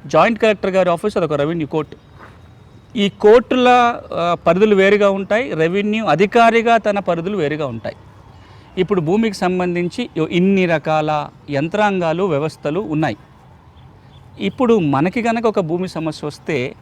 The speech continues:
ఎక్కడికి వెళ్ళాలి అని తేల్చుకోవటం చాలా చాలా కీలకమైన అంశం. ఎక్కడికి వెళ్ళాలి, ఏ చట్టం పరిధిలో వెళ్ళాలి, ఏ చట్టం పరిధిలో వెళ్ళాలి అనే అంశం కోసం,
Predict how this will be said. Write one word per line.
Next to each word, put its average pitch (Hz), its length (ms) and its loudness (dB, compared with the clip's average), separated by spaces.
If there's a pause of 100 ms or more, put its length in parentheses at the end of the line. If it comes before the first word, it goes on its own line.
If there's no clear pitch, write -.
(640)
ఎక్కడికి 226 480 0
వెళ్ళాలి 190 680 2
అని 165 140 0
తేల్చుకోవటం 175 680 -6 (140)
చాలా 180 320 0 (100)
చాలా 160 200 -4
కీలకమైన 151 560 -8
అంశం. 135 260 -6 (1200)
ఎక్కడికి 233 520 2
వెళ్ళాలి, 208 680 4 (460)
ఏ 165 260 6
చట్టం 233 540 0
పరిధిలో 175 380 0
వెళ్ళాలి, 127 360 -2 (880)
ఏ 180 140 2
చట్టం 220 340 0
పరిధిలో 196 360 0
వెళ్ళాలి 180 400 2
అనే 175 160 0
అంశం 170 260 -4
కోసం, 190 420 -8